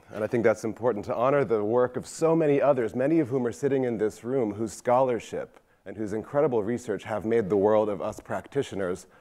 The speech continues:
a hell of a lot easier. So I want to thank them and honor their work as we talk, as we talk about this. So, violent extremism, like many other social identities,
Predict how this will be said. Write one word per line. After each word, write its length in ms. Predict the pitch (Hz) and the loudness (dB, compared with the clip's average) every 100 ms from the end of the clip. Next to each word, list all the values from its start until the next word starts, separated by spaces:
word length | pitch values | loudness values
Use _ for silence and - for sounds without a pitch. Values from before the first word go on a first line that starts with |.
| _ - | _ -12
a 60 | |
hell 140 | 98 98 | -8 -6
of 100 | 85 | -4
a 40 | |
lot 180 | 87 87 | -6 -6
easier. 420 | 85 69 69 - _ _ _ - | -8 -10 -12 -14 _ _ _ -10
So 60 | 101 | -4
I 20 | |
want 160 | 104 | -2
to 60 | 101 | -2
thank 320 | - 110 107 | -2 -4 -2
them 180 | 104 95 | -2 -2
and 80 | 95 | -2
honor 300 | 107 117 117 | 2 4 4
their 200 | 101 95 | 2 -2
work 400 | 95 98 92 - _ _ _ _ - | -2 -2 -4 -14 _ _ _ _ -8
as 200 | 95 92 | -8 -6
we 100 | 92 | -8
talk, 320 | 104 92 - _ _ _ _ 110 | -6 -8 -12 _ _ _ _ -6
as 160 | 98 | -4
we 80 | 95 | -4
talk 320 | 95 87 - | 0 -2 -2
about 340 | 92 87 87 - | -4 -2 -4 -4
this. 360 | - - - - _ _ _ _ _ _ | -8 -10 -18 -20 _ _ _ _ _ _
So, 320 | - 104 85 - _ _ _ _ _ _ _ _ 107 | -4 0 0 -4 _ _ _ _ _ _ _ _ -2
violent 400 | 143 185 202 170 | 0 0 -2 -6
extremism, 800 | - - 123 123 104 80 78 78 _ _ _ _ _ _ _ | -10 -8 -6 -4 -4 -8 -10 -16 _ _ _ _ _ _ _
like 160 | 107 - | -18 -12
many 340 | 117 131 139 | -6 -4 -2
other 220 | 131 120 | -2 -2
social 460 | 110 120 107 - 110 | -4 -6 -6 -6 -6
identities, 800 | 98 87 85 90 104 110 120 - | -4 -4 -8 -10 -6 -6 -6 -14